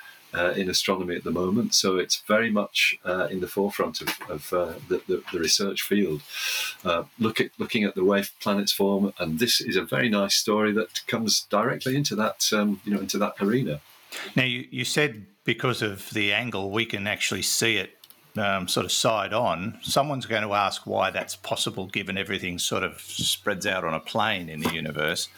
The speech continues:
Speaker 2: uh, or does it? <laughs>
Speaker 1: Well, uh, not really, no. So things, you know, we see things at different angles. Galaxies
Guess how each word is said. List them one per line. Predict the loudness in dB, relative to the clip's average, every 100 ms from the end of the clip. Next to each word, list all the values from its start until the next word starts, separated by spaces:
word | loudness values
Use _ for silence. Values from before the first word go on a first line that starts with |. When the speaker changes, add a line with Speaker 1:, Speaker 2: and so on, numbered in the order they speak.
| -16 -16 -16 -18 -16 -12 -4
Speaker 2:
uh, | 0 2 2 0 -2
or | -6
does | -2 -2 -2
it? | -4 -8 -4
<laughs> | -2 -2 -6 -10 -10 -10 -2
Speaker 1:
Well, | 4 4 4 0 -6 0
uh, | 2 2
not | 2 2
really, | 4 4 4
no. | 4 4 4
So | 2 2
things, | 2 2 2 2
you | 2
know, | 2
we | 4
see | 4 4 2 0 -8 _ _
things | -2 0 0
at | 0
different | -2 -4 -6 -4
angles. | -2 0 2 2 2
Galaxies | 2 0 0 0 2 2 4 2 0